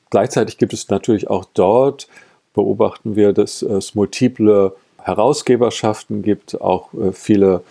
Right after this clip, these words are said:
Autoren und Autorinnen, die sich dann zu Schreibgemeinschaften zusammenfinden, aber das ist bislang doch deutlich die Ausnahme. Bei der Kunst haben wir es ja zu, damit zu tun, äh, dass es auch nicht unbedingt, ja, einen festgelegten Werkbegriff gibt, so wie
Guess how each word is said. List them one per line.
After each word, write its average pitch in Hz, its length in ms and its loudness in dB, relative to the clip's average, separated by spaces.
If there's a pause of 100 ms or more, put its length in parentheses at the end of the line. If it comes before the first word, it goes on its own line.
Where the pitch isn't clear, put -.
(440)
Autoren 107 580 2
und 101 180 -2
Autorinnen, 98 580 2
die 95 120 -2
sich - 240 -4
dann 92 220 -2
zu 95 400 -2
Schreibgemeinschaften 101 1200 -2
zusammenfinden, 107 880 -2
aber 101 180 4
das 95 160 0
ist - 120 -2
bislang 104 440 0
doch 92 240 -2
deutlich 95 480 -2
die 95 120 0
Ausnahme. 123 680 -2 (800)
Bei 101 140 0
der 110 120 4
Kunst 180 440 0
haben 127 160 0
wir 131 80 4
es 123 120 -2
ja 120 140 2
zu, - 160 -8 (200)
damit 117 440 -2
zu - 120 -6
tun, 113 460 0 (380)
äh, 104 200 2
dass 95 200 -2
es - 160 -6
auch - 200 -6
nicht 110 280 0
unbedingt, 120 960 0 (340)
ja, 98 180 0
einen 107 200 2
festgelegten 104 840 -2
Werkbegriff 110 640 -2
gibt, - 200 -2
so 107 180 0
wie 104 200 2